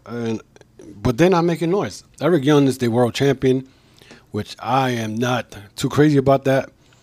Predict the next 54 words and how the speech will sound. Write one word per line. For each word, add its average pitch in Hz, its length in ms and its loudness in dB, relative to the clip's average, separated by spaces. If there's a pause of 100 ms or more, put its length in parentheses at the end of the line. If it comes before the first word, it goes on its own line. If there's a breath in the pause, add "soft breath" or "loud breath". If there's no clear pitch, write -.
(220 soft breath)
because, 110 480 -2
uh, 107 440 -6
they're 113 240 -2
going 113 260 -2
backwards. 139 640 0
And 107 180 -6
I 107 100 -6
men-, 113 440 0
made 113 300 -2
that 113 240 -4
clear 135 260 8
in 120 160 2
a 117 80 -8
couple, 117 340 -4
uh, 107 80 -2
when 104 160 -4
he 117 120 0
won 113 220 0
the 101 60 -6
belt. 120 380 0 (460 soft breath)
But 98 140 -12
then 185 260 4
when 147 80 2
they 143 100 2
gave 147 160 2
it 131 80 -2
to 131 180 -6
Eddie 131 160 0
Edwards, 117 420 4
they 113 100 -2
went 110 200 -2
backwards. 127 480 -4 (140)
They 95 100 -10
shoulda 135 220 0
gave 127 220 4
it 123 60 -6
to, 113 200 -4 (300)
to 113 100 -6
your 113 80 0
younger 131 280 2
talent. 78 340 -14 (100)
You 95 80 -14
know 98 60 -10
what - 20 -8
I'm 104 40 -8
saying? 113 180 -4
If 101 80 -6
you 110 80 -4
wanna 120 240 2
make 120 340 4
your, 117 420 0 (600 loud breath)
um, 104 560 -2 (580)
your 117 160 -2
promotion 131 880 6